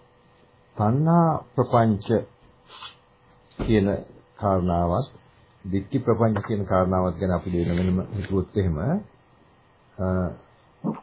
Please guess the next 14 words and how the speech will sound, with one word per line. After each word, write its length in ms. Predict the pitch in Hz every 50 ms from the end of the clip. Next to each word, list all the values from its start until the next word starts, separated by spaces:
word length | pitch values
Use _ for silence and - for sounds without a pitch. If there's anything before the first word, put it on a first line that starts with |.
| _ _ _ _ _ _ _ _ _ _ - - - - - - - - - - - - _ _
මේ 200 | _ 123 131 143
තණ්හා, 560 | 139 - 110 85 85 - 127 139 147 160 160 151 -
ඒක 180 | 117 117 107
මම 120 | 110 107 110 127
මෙහෙම, 220 | 135 131 127 135 131
මෙහෙම 240 | 127 131 147 160
කිව්වොත් 300 | 143 151 160 156 160 156
එහෙම, 220 | 165 165 165 170 160 - - _ _ _ _ _ _ _ _ -
දැන් 280 | 110 113 117 113 107 85
අපි, 260 | 87 90 87 - 139 131 120 107
අ, 140 | 101 90 90 90 90 - - _ _ _ _ _ _ _ _ _ _ _ _ _ _ _ _ _ _ _
යම් 280 | - 98 95 90 95 107
යම් 200 | 117 117 120 117
දේවල් 380 | 110 117 117 113 113 117 117